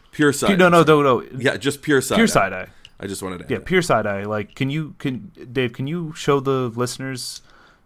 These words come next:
Speaker 2: with your face how much side eye you give, and I'll describe it? Oh, that is the, the meanest side eye I've seen in my life. You do not want that.
Speaker 1: I gotta get my eyes to go straight again. Hold on.
Speaker 2: <laughs> Okay.
Speaker 1: All right.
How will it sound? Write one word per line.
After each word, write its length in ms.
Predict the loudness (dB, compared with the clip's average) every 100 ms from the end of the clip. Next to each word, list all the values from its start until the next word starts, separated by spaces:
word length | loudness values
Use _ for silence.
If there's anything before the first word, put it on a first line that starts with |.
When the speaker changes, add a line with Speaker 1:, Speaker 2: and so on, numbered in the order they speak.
| _
Speaker 2:
with 300 | -4 -2 -2
your 100 | -6
face 640 | -4 -2 -2 -2 -6 -8 -14 -20 -20 -20 -4
how 140 | 0
much 180 | 0 0
side 280 | 0 0 2
eye 80 | 0
you 100 | -2
give, 120 | -4
and 80 | -4
I'll 80 | -6
describe 380 | -6 -6 -4
it? 100 | -6 -10 _ _ _ _ _ _ 8
Oh, 360 | 8 8 4 -4 -6 4
that 180 | 4 4
is 160 | -2
the, 240 | -4 -6 -6 _
the 380 | -18 -4 -2 -2 -6 -12
meanest 480 | -6 -2 -2 -2 0
side 280 | 4 4 4
eye 160 | 0
I've 80 | -2
seen 160 | -4 -6
in 80 | -6
my 80 |
life. 320 | -8 -12 -12 -8
You 80 |
do 100 | -4
not 220 | -2 -4 -6
want 160 | -12
that. 200 | -14 -16 -18 -20 _ _ _ _ _ -8
Speaker 1:
I 60 | 0
gotta 240 | 2 2
get 140 | 0 0
my 160 | -2
eyes 160 | -2 -4
to 80 | -4
go 80 |
straight 260 | 4 4 4
again. 200 | 2 -4
Hold 180 | -10 -12
on. 160 | -14 -10
Speaker 2:
<laughs> 100 | -4
Okay. 200 | -4 -2
Speaker 1:
All 60 | -2
right. 160 | -2